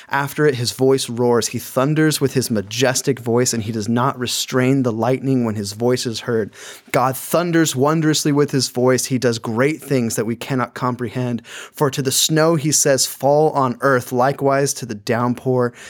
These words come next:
his mighty downpour, he seals upon the hand of every man that all men whom he made may know it. Then the beasts go into their lairs and remain in their dens." And there we can imagine, right? There's animals around and they're starting to <laughs> run away from the storm.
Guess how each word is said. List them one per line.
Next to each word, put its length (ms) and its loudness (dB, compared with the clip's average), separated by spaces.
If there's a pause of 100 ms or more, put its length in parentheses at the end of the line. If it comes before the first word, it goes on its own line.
his 220 0
mighty 420 2
downpour, 580 0
he 140 -6
seals 480 0
upon 460 -2
the 60 0
hand 400 0
of 160 -4
every 300 0
man 340 0
that 200 -2
all 360 4
men 400 2 (280)
whom 240 0
he 180 2
made 360 0
may 160 0
know 300 2
it. 120 -4 (240)
Then 160 2
the 80 0
beasts 420 2
go 200 2
into 180 0
their 160 2
lairs 420 2
and 140 0
remain 360 2
in 80 2
their 100 0
dens." 300 0
And 80 0
there 120 4
we 80 2
can 120 -4
imagine, 340 0
right? 140 2
There's 120 -2
animals 440 2
around 340 0
and 100 0
they're 80 0
starting 300 0
to 80 0
<laughs> 100 0
run 120 2
away 340 2
from 280 0
the 80 0
storm. 380 -2